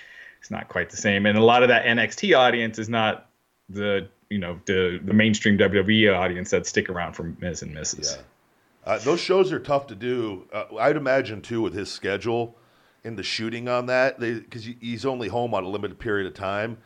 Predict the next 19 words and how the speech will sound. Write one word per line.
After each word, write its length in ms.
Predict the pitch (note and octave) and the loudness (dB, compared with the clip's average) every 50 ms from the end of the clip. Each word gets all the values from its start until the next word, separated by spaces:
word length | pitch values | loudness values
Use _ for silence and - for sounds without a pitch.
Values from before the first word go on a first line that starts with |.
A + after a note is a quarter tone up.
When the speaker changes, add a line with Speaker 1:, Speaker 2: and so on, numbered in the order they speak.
| _ _ _ _ _ | _ _ _ _ _
Speaker 2:
So 200 | - - - A#2 | -12 -6 -4 -4
you're 200 | A2+ G#2+ G#2+ G#2 | -2 -2 -4 -4
shooting, 420 | - - - C3 C3+ C3 C3+ B2 B2 | -4 -4 -2 -2 -2 -2 -2 -6 -6
and, 100 | B2+ A#2+ | -4 -4
like, 180 | A#2 G#2+ A2 | -4 -4 -2
I, 200 | B2 A2+ A2+ A#2 - | -2 -2 -2 -2 -2
I'm 120 | A#2 C#3+ | -2 0
not 180 | C#3+ C#3 C#3 B2+ | 2 2 2 2
a 40 | G#2 | 2
fan 260 | - C3 A2+ A2+ A2 | -2 -4 -4 -2 -2
of 80 | G#2+ G#2 | -4 -4
those 140 | G2+ F#2+ | -4 -6
shows 280 | - - A2 G#2+ F#2+ F2 | -4 -4 -4 -4 -6 -6
to 60 | F#2 | -10
begin 280 | E2+ F#2 E2+ G2 G2+ G#2+ | -14 -12 -10 -10 -8 -8
with 140 | G#2+ G2+ - | -10 -10 -10
'cause 160 | G2+ F2 - | -14 -12 -10
they're 120 | F2 D#2+ | -10 -10
fake. 460 | - - F#2+ F#2+ G#2 - - - _ | -8 -6 -4 -4 -4 -6 -10 -16 _